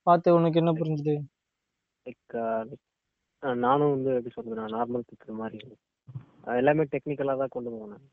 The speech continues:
Speaker 1: ம்.
Speaker 2: Like, ஆ, இந்த மாதிரி எத்திக்கலாலாம் திங்க் பண்ண, நானும் actually
Speaker 1: ம்.
Speaker 2: திங்க் பண்ண மாட்டேன்.
Speaker 1: ம்.
Speaker 2: ஆ, நானும் டெக்னிக்கலா தான் எப்பவுமே மூவ் ஆகும். Like, ஆ, like
Speaker 1: எல்லாருக்கும்
Speaker 2: இது,
Speaker 1: ஆமா.
Speaker 2: இது இருந்தா, ஆ, இது இருந்தா இது, இல்லைன்னா இது, like language, technical and like
Speaker 1: ம்.
Speaker 2: அந்த மாதிரியே போயிடுச்சு.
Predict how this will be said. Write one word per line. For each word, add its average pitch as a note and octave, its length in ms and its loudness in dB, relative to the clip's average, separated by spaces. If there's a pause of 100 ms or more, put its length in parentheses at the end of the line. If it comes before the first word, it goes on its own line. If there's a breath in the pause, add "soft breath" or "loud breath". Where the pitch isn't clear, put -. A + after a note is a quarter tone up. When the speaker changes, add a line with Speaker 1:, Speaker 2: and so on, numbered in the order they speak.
(300)
Speaker 1:
ம். E3 220 2 (140)
Speaker 2:
Like, - 180 -18 (420)
ஆ, B2+ 80 -4 (720)
இந்த D3+ 220 2
மாதிரி D#3+ 260 4
எத்திக்கலாலாம் D3 640 2
திங்க் C#3 180 0
பண்ண, C3 180 -2
நானும் C3 380 0
actually C3+ 240 0
Speaker 1:
ம். E3+ 80 4
Speaker 2:
திங்க் A#2+ 140 0
பண்ண A#2 220 -8
மாட்டேன். A2 460 -10 (560)
Speaker 1:
ம். E3 160 2
Speaker 2:
ஆ, D3+ 140 0 (220)
நானும் D#3 400 2
டெக்னிக்கலா D3+ 440 2
தான் D3 140 6
எப்பவுமே C3 240 -2
மூவ் B2 300 0
ஆகும். A2+ 300 -6
Like, A2+ 200 -10 (120)
ஆ, G#2+ 140 -10 (100)
like D3+ 80 -2
Speaker 1:
எல்லாருக்கும் E3+ 360 6
Speaker 2:
இது, E3 80 6
Speaker 1:
ஆமா. D3+ 160 0
Speaker 2:
இது D3+ 120 2
இருந்தா, D3 300 -2 (340)
ஆ, C3 260 2
இது B2+ 160 0
இருந்தா D3+ 260 4
இது, D#3 140 2
இல்லைன்னா C#3 320 2
இது, B2 220 -4
like - 180 -12 (340)
language, B2 480 -2 (100)
technical A#2 560 -4
and A2+ 300 -6 (180)
like A#2+ 160 -10
Speaker 1:
ம். E3 200 -4
Speaker 2:
அந்த A#2+ 160 -2
மாதிரியே D3+ 380 4
போயிடுச்சு. B2+ 400 -2